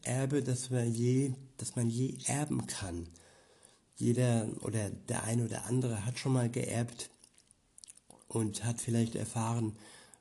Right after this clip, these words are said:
wie schwer das Ganze ist und wie ungerecht das manchmal vielleicht auch, ähm, vor sich geht.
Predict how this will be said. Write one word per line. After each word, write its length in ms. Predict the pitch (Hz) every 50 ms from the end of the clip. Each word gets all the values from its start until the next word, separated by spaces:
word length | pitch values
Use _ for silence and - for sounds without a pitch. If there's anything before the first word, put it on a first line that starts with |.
| _ _
wie 160 | 110 110 107
schwer 380 | 107 - - 113 123 131 139 135
das 220 | 131 123 - -
Ganze 360 | - 120 117 120 120 120 120
ist 440 | - - 135 139 135 - - - -
und 200 | - 117 117 113
wie 140 | 113 117 -
ungerecht 760 | - - 156 180 180 175 135 117 110 104 110 113 - - -
das 300 | 120 117 - - - -
manchmal 400 | 117 113 117 117 - 123 120 113
vielleicht 360 | - 120 113 113 110 - -
auch, 320 | 104 113 117 - - - - - - - - - - -
ähm, 340 | - 120 117 113 110 110 110
vor 340 | - - - 123 117 120 120
sich 320 | 120 123 120 - - - -
geht. 380 | 120 117 120 113 117 - -